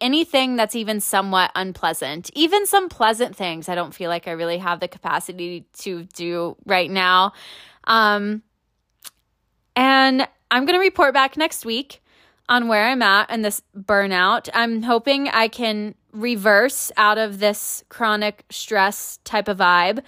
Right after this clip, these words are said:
um, and just get into maybe just a lightly stressed, back into just the onset of stress, you know? Um, that's, that's what we're going for. <laughs>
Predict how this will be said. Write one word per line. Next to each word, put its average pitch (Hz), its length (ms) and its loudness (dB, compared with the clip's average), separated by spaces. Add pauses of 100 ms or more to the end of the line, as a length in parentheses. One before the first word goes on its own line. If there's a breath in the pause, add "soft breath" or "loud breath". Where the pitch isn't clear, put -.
(440 loud breath)
um, 202 560 0 (260)
and 254 200 0
just 311 200 -6
get 359 200 2
into 330 240 -4
maybe 359 300 -2
just - 260 -8
a 381 60 2
lightly 320 420 0
stressed, - 640 -4 (240)
back 320 240 2
into 320 260 -6
just 294 280 -8
the 311 160 0
onset 247 580 0 (100)
of 220 160 -8
stress, - 680 -2
you 233 120 -10
know? 226 320 -4 (640 soft breath)
Um, 220 600 -10 (1400)
that's, 269 260 0
that's 269 260 0
what 269 140 0
we're 254 80 2
going 202 360 2
for. 185 500 -2
<laughs> - 60 -20